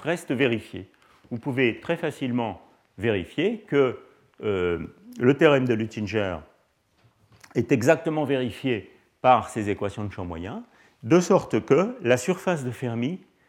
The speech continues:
de ce système, dans cette description, reste la grande surface de Fermi dont le volume compte l'ensemble des électrons, c'est-à-dire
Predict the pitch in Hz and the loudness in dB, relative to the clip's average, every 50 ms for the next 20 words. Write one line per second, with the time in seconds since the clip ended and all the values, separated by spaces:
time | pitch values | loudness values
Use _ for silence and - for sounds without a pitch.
0 | _ _ _ _ _ _ - 117 156 175 - 151 135 123 - 104 92 - - 104 | _ _ _ _ _ _ 0 2 2 2 2 0 -2 -2 -4 -8 -10 -6 -6 -4
1 | 104 135 185 208 190 135 127 135 - 123 98 90 98 92 - - - 85 - - | -4 -4 -6 -10 -8 -8 -8 -8 -6 -8 -8 -8 -8 -8 -10 -10 -12 -10 -8 -8
2 | 165 170 143 147 151 165 - - - - _ _ _ _ _ _ _ - - 90 | -6 -2 0 0 0 0 -2 -8 -18 -20 _ _ _ _ _ _ _ -8 -6 -6
3 | 87 101 113 120 175 196 208 180 - - 143 127 - 135 131 107 113 113 - 110 | -4 -2 -2 -2 0 -2 -2 -4 -6 -6 -8 -6 -6 -6 -6 -4 -6 -6 -6 -6
4 | 101 98 95 101 120 196 - _ _ _ _ - 107 147 165 170 165 131 127 123 | -6 -6 -8 -8 -10 -12 -14 _ _ _ _ -2 0 2 4 4 2 2 2 0
5 | 120 151 185 196 185 - - 170 170 165 - 127 131 131 - - 175 170 147 120 | 0 -2 -4 -6 -6 -6 -6 -6 -6 -4 -4 -4 -4 -4 -4 -6 -6 -6 -6 -6
6 | 104 107 107 104 101 90 85 - - - 90 85 _ _ _ _ _ _ _ _ | -4 -4 -4 -4 -4 -6 -8 -12 -16 -18 -18 -18 _ _ _ _ _ _ _ _
7 | _ _ _ _ _ _ _ _ - - 107 110 | _ _ _ _ _ _ _ _ -8 -8 -8 -8